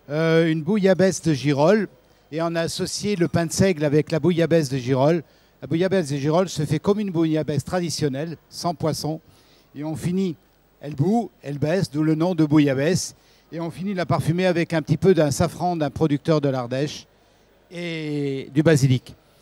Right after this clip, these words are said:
Et l'association du pain, là, c'est un pain de seigle que tu vois, sur lequel on a tartiné d'un petit peu de rouille, avec des laits de tomate pour la couleur, un peu d'olive. Et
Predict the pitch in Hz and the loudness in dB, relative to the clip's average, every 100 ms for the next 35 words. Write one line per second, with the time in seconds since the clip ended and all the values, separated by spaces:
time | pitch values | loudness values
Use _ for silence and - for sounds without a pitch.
0 | _ _ 147 160 156 175 185 160 202 165 | _ _ -4 -2 -2 -2 -2 0 0 0
1 | - 175 190 165 156 - 160 - 143 175 | 0 0 0 0 -2 -2 -6 -4 -2 -2
2 | 156 160 175 143 98 _ _ _ _ _ | -2 -2 -2 -6 -20 _ _ _ _ _
3 | 139 - 135 147 165 170 170 160 190 170 | -10 -4 0 4 4 2 -2 -2 -2 -2
4 | 147 139 170 - 165 175 160 151 151 147 | -2 -2 -2 -4 -4 -4 -4 -6 -6 -2
5 | - 143 156 202 - _ _ _ _ _ | 0 4 4 4 0 _ _ _ _ _
6 | _ - 143 151 117 156 160 - 156 165 | _ -10 -4 -4 -4 -4 -2 -2 2 2
7 | 175 - 147 - 151 156 165 175 139 143 | 2 -2 -4 -8 -6 -2 0 0 -2 -4
8 | 156 147 147 170 190 143 101 _ _ _ | -4 -4 -4 -4 -6 -10 -14 _ _ _
9 | - 147 156 156 147 | -10 -6 -6 -4 -6